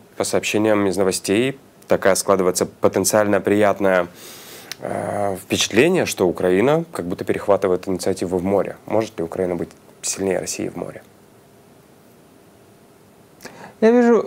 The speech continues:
Speaker 2: русские корабли как-то уходят назад. Туда, видимо, будут к Крыму идти, окружать Крым.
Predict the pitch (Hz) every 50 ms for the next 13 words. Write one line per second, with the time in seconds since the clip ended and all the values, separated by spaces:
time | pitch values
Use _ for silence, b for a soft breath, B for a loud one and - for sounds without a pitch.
0 | - - 247 208 240 247 226 - - - - - 220 220 208 196 185 170 - 170
1 | - - - 190 190 196 190 190 196 214 240 262 262 - - 208 - - 190 190
2 | 185 190 - - 240 226 202 220 208 208 - 208 202 196 190 190 190 165 143 135
3 | - - 165 165 190 196 202 214 196 196 196 196 190 175 175 175 190 190 214 208
4 | 208 202 202 - - - - - 233 254 262 247 226 202 180 160 156 - - 180
5 | 170 160 - - 185 175 170 190 185 170 175 - - - 180 180 170 160 147 160